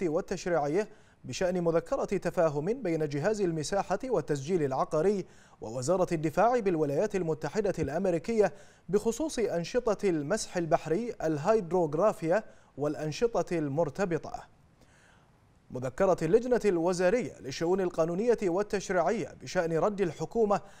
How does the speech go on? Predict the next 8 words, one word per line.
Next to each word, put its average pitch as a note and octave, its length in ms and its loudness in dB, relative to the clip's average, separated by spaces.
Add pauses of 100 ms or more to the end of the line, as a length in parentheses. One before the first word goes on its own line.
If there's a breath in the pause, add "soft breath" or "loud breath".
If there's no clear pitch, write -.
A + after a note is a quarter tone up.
(180 loud breath)
على A3+ 260 6
ثلاثة A#3+ 460 0
اقتراحات F3+ 640 0
برغبة E3+ 560 0
مقدمة F#3+ 640 0
من D#3+ 240 0
مجلس E3 380 -2
النواب. D3+ 480 0